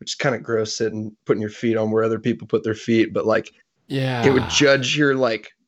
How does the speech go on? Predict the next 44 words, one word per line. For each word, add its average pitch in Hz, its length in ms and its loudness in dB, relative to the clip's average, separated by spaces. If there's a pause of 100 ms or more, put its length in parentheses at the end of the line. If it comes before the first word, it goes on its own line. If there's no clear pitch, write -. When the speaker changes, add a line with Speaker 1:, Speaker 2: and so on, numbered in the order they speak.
(100)
Speaker 1:
what 131 300 2
insoles 123 640 -2
you 123 80 0
needed 120 300 -2
to 131 80 -2
buy. 123 460 0 (320)
Speaker 2:
Mm-hmm. 135 340 2
Speaker 1:
I - 300 -12
feel 175 160 4
like 160 140 2
that 151 140 6
would 147 140 4
be 143 100 4
a 135 40 0
good, 143 240 2
like, 131 180 2
get 143 240 -4
the, 127 300 2 (440)
you 131 140 -8
could 127 100 -16
go 143 160 4
into 143 260 2
a, 135 40 2
like, 135 180 -4
even 139 240 0
a 120 40 2
mattress 110 440 -2
store 110 300 2
or 113 40 0
something 110 460 0
and 110 220 0 (360)
lay 120 220 4
on 123 140 4
the 117 80 4
pillow, 113 500 4
see 117 300 2
which, 113 300 2
like, 110 200 2 (380)
level 120 560 6
or 110 100 4
size 117 560 2
you 110 80 -6
needed. 110 420 -2 (440)
But 110 340 2